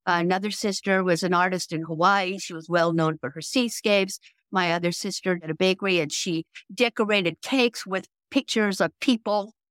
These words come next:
on the cakes. They were all talented. And I never felt like I had any talent. And so I wouldn't try to draw. I wouldn't try to paint because I didn't feel like I could.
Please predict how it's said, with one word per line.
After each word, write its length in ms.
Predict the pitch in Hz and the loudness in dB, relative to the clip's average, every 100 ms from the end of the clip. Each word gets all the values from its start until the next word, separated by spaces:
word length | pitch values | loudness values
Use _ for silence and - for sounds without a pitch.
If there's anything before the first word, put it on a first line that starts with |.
| _ _ | _ _
on 220 | 214 196 | 4 4
the 80 | 170 | 2
cakes. 520 | - 254 226 202 - - _ - _ _ | 0 0 2 0 -6 -18 _ -20 _ _
They 80 | 240 | 2
were 120 | 247 | 4
all 260 | 262 262 233 _ | 4 4 0 _
talented. 640 | - 240 247 202 160 120 - _ _ _ | -4 0 0 -2 -2 -2 -4 _ _ _
And 140 | 233 247 | 2 2
I 180 | 233 269 | 4 6
never 240 | 311 330 | 6 4
felt 220 | - 262 | 2 0
like 160 | 254 233 | 0 0
I 60 | |
had 180 | 208 233 | 0 2
any 180 | 208 190 | 2 0
talent. 480 | - 247 240 180 - _ | 0 -2 0 0 -2 _
And 140 | 185 | -2
so 140 | - 247 | 2 2
I 80 | 226 | 2
wouldn't 320 | 226 269 202 | 4 2 2
try 300 | - 214 226 | 2 2 4
to 100 | 220 | 0
draw. 320 | 185 165 165 | 2 2 4
I 240 | 151 185 | 4 4
wouldn't 300 | 190 208 208 | 0 -4 -6
try 240 | - 208 196 | 0 2 2
to 80 | 190 | -4
paint 460 | - 180 156 165 | -4 0 2 0
because 320 | 160 - 156 170 | -4 -2 0 0
I 100 | 180 | 0
didn't 320 | 180 175 170 | 0 -2 -2
feel 200 | 190 180 | 0 2
like 240 | 165 156 | 2 0
I 100 | 147 | -4
could. 380 | 143 - 190 151 | -4 0 2 2